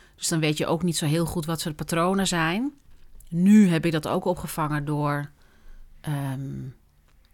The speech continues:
al vrij intensief,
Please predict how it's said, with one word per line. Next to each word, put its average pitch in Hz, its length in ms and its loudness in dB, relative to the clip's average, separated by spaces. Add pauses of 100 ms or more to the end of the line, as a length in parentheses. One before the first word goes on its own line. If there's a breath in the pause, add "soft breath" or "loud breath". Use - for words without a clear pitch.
(920)
al 156 300 0 (200)
vrij 175 400 -2
intensief, 156 760 -4